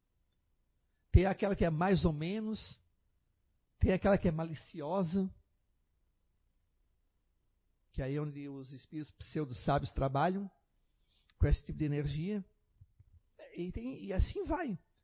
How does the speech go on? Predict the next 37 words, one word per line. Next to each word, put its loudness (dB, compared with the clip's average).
Da -2
mesma -2
forma, -2
os 0
bons. -2
Então, 2
é 0
difícil 4
a 2
gente -2
colocar 4
em 4
palavras 6
aqui, -2
eu 2
acho 6
que 2
a 6
gente 2
não 2
tem 4
como, 4
né? -2
Mas -4
é -6
difícil 2
a 8
gente 0
colocar 6
em 2
palavras 2
essas 4
diferenças, -2
que -16
são 0
muito -2
sutis. 0